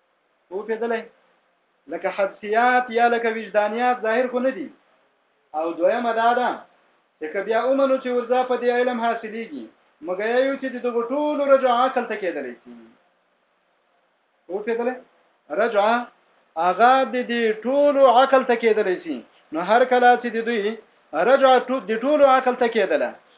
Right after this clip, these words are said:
نو، آه، سبب اصلیه په دې کې څو؟ عقل و. نو عقل خو موږ ذکر کړی ده. نو د هغه د ذکر نه بعد د دوی ذکر کولو ته حاجت او ضرورت نه و.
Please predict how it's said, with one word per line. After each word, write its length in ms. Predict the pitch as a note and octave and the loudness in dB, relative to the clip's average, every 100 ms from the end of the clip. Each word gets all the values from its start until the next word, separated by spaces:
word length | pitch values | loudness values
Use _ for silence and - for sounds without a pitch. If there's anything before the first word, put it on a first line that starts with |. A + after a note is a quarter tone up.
| - | -14
نو، 580 | D3+ E3+ F#3+ G3 F#3+ - - _ - | -10 -2 2 4 2 -2 -12 _ -10
آه، 280 | F3 E3+ F#3 - | -6 -6 -6 -4
سبب 300 | F3+ F3+ C#4+ | 0 4 4
اصلیه 440 | C#4+ C4 B3 B3+ C4+ | 4 2 0 2 2
په 120 | C4 | 2
دې 160 | B3 | -4
کې 120 | B3 A#3 | -6 -6
څو؟ 420 | B3 B3 - - | -2 0 -2 -4
عقل 380 | C#3+ F3+ G3+ F3 | 0 0 2 0
و. 200 | E3 C3+ - _ | -2 -6 -8 _
نو 100 | D3+ | -4
عقل 260 | G#3+ A3 | -4 -4
خو 80 | F#3+ | -8
موږ 140 | G#3 F#3+ | -10 -10
ذکر 260 | F#3 F3+ | -8 -8
کړی 260 | F3+ G#3 D#3 | -4 -2 -2
ده. 160 | C3 A2+ _ | -4 -8 _
نو 120 | - D3 | -14 -6
د 60 | |
هغه 460 | D#3 E3 F#3 A#3 A#3+ | -4 -4 -2 0 0
د 180 | G3 G#3 | -2 -6
ذکر 300 | A3 A3 G3+ | -4 -2 -2
نه 120 | F#3+ | 0
بعد 300 | G#3 G#3 E3 C3 A#2 _ - | 2 2 2 -4 -6 _ -12
د 120 | E3 | -8
دوی 140 | B3 | -6
ذکر 280 | B3 B3 A3+ | -6 -4 -2
کولو 300 | A3 A3 G#3+ | -2 -2 -2
ته 100 | G#3 | -2
حاجت 320 | G3 F#3+ G3+ | -2 -2 -2
او 100 | G3 | -4
ضرورت 400 | F#3+ F#3+ F#3+ G3+ | -4 -4 -4 -2
نه 640 | A3+ A3 - - - D3+ E3 | 0 -2 -4 -12 -14 -10 -8
و. 160 | C#3 | -8